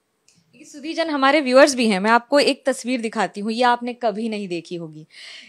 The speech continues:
श्रीमद् भागवत गीता है, लेकिन ये स्वर्णमयी गीता है। अब स्वर्णमयी गीता क्यों कहते हैं? क्योंकि इसमें करीब ऐसे बारह, अ, ब्लॉक्स हैं, इनको हम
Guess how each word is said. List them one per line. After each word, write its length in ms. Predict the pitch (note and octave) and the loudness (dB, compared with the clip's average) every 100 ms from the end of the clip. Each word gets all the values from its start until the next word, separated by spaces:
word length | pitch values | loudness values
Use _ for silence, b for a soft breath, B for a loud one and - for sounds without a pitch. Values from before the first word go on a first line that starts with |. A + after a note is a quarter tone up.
| - | -6
श्रीमद् 300 | C4+ C#4+ D#4 | -2 0 2
भागवत 340 | C#4 B3+ D4 | 4 4 4
गीता 300 | C#4 D4 D4 | 2 -2 0
है, 160 | C#4+ C#4+ | 0 0
लेकिन 260 | E4+ D#4 D4+ | -2 -2 -2
ये 140 | E4 | -2
स्वर्णमयी 840 | D#4+ - - B3+ D#4 E4+ C#4+ G#3+ | -4 -8 -2 2 2 0 -2 -4
गीता 280 | F#3 F#3 E3+ | -6 -10 -10
है। 220 | D3+ - - | -12 -14 -16
अब 80 | G3 | -12
स्वर्णमयी 580 | - B3 C#4 D#4 D4 | 0 4 4 2 -2
गीता 280 | C#4 C4+ C#4 | -2 -4 -4
क्यों 200 | C4+ C#4 | -4 -6
कहते 300 | C4 G#3+ G#3 | -4 -6 -6
हैं? 200 | G3+ A3 B B B - | -10 -10 B B B -2
क्योंकि 560 | C4 C4 D4+ E4+ - _ _ _ | 0 2 2 0 0 _ _ _
इसमें 420 | B3 - C4+ D#4 | -2 0 2 2
करीब 360 | D#4+ B3 C4 C4 - | 2 0 0 -2 0
ऐसे 460 | A#3 B3+ D4 - _ G#3 | 0 0 -4 -6 _ -4
बारह, 480 | G3+ A#3 A3+ D4 D#4 - _ _ | 4 6 6 4 0 -6 _ _
अ, 60 | G3 G3 F#3 - _ _ - G#3 | -4 -4 -6 -14 _ _ -16 2
ब्लॉक्स 360 | A3 A#3 A#3 | 6 6 4
हैं, 340 | - F3 D#3 E3+ _ _ | -8 -10 -12 -20 _ _
इनको 520 | G#3 G3+ G#3 G#3 G3 _ | -10 -4 -2 -2 -4 _
हम 180 | - G3+ | -12 -10